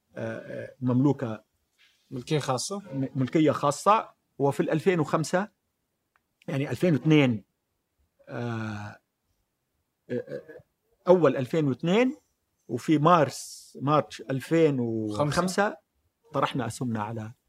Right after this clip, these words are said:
Speaker 1: أسواق
Speaker 2: بورصة دبي.
Speaker 1: سوق، سوق، آه، دبي.
Speaker 2: سوق دبي.
Speaker 1: خمس أضعاف لما تخرجنا من الناس.
Speaker 2: آه.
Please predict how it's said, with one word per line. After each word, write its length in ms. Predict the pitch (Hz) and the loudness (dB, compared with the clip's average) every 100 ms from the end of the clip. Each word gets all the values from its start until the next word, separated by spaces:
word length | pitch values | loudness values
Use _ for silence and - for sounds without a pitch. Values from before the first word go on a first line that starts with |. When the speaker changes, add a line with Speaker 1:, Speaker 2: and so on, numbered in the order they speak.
| _ _ | _ _
Speaker 1:
أسواق 280 | 117 120 110 | -12 -8 -4
Speaker 2:
بورصة 260 | 139 - 117 | -4 -4 -10
دبي. 140 | 113 | -8
Speaker 1:
سوق، 220 | 101 117 | -6 -6
سوق، 360 | - 123 98 - | -6 -10 -10 -14
آه، 200 | 113 117 | -14 -12
دبي. 140 | 110 | -10
Speaker 2:
سوق 220 | - 160 131 | -4 -4 -4
دبي. 160 | 120 - _ - | -10 -12 _ 0
Speaker 1:
خمس 300 | 214 208 - | 0 0 -2
أضعاف 640 | 143 143 165 165 - _ _ _ _ _ _ _ _ _ _ _ _ 135 | 4 6 6 2 -12 _ _ _ _ _ _ _ _ _ _ _ _ -4
لما 240 | 139 139 | 0 0
تخرجنا 480 | 135 - 127 120 110 | -2 -2 -2 -2 -2
من 60 | |
الناس. 320 | 107 98 98 _ _ _ _ _ | -2 -6 -10 _ _ _ _ _
Speaker 2:
آه. 420 | 123 170 190 113 | -8 -6 -6 -8